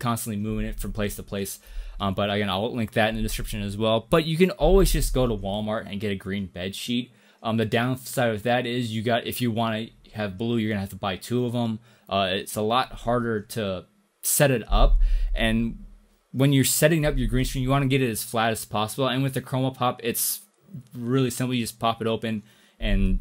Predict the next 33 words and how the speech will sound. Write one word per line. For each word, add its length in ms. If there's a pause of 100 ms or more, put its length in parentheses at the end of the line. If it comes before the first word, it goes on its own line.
just 240
set 200
it 120
up. 260
But 200
with 240 (360)
a 60
bed 300
sheet, 180
you're 180
gonna 120
have 80
to 40
use 140
clamps, 580 (240)
stands, 600
and 140
things 220
like 200
that. 300 (280)
Um, 280
just, 280
it 120
doesn't 280
matter 200
if 80
there's 180
a 20
couple 220
wrinkles 380
in 100
it. 160
Uh, 240